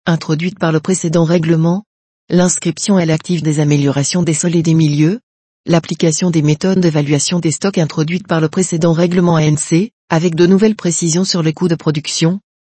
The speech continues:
l'évaluation des avances aux cultures, introduite par le précédent règlement A N C, avec de nouvelles précisions sur la dépréciation. Par ailleurs, pour les contrats d'entraide,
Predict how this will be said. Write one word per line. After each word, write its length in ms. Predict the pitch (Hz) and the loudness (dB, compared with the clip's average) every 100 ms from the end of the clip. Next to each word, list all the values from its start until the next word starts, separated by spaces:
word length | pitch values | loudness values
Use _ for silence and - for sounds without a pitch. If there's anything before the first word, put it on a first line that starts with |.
| _ - | _ -2
l'évaluation 600 | 151 147 147 139 190 190 | 0 2 0 0 0 0
des 220 | 160 165 | 2 2
avances 320 | 160 180 185 | 2 2 0
aux 40 | |
cultures, 580 | 160 160 143 165 185 233 _ _ | -2 -2 0 2 2 0 _ _
introduite 540 | 170 160 160 156 180 - | -2 -2 -2 -2 -4 -2
par 120 | 160 | -2
le 100 | 156 | 0
précédent 440 | 185 180 165 170 | -2 -2 0 2
règlement 420 | 165 175 180 175 | 2 2 2 2
A 100 | 160 | 2
N 120 | 151 151 | 2 0
C, 320 | - 165 226 _ - | 0 0 -2 _ -4
avec 220 | 165 180 | -2 0
de 140 | 165 175 | 2 4
nouvelles 280 | 190 214 | 4 2
précisions 480 | 214 175 - 165 175 | 0 -4 -2 -2 -2
sur 160 | 190 170 | -2 0
la 120 | 156 | 2
dépréciation. 800 | 156 151 170 - 143 - 127 127 _ _ _ _ _ | 0 0 -4 -2 -2 -2 -4 -6 _ _ _ _ _
Par 160 | 165 147 | 0 2
ailleurs, 500 | 151 156 175 247 - _ _ | 2 2 0 -2 -10 _ _
pour 160 | - 170 | -4 0
les 100 | 165 | 0
contrats 320 | 165 156 170 | -2 -4 -2
d'entraide, 600 | 160 175 - 160 170 196 | 2 0 0 -2 0 -2